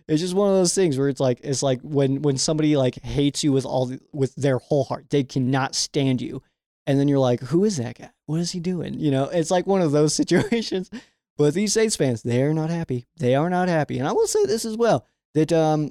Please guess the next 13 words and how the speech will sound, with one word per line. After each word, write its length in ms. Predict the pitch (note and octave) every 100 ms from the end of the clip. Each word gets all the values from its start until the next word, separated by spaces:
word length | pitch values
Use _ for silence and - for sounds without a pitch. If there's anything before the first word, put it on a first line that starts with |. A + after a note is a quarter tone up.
| -
the, 460 | - - - E3+
the, 200 | D#3+ D#3
we 220 | D#3 D#3 F#3
have 280 | C#4+ E4 -
played 180 | B3
in 100 | A3+
some 160 | F3 D3+
pretty 260 | - G#3 -
intense 520 | D3+ C#3+ - F#3 -
moments 380 | E3+ E3 B2+ -
with 120 | C3+
the 60 | A#2
Saints. 420 | - A#2+ B2+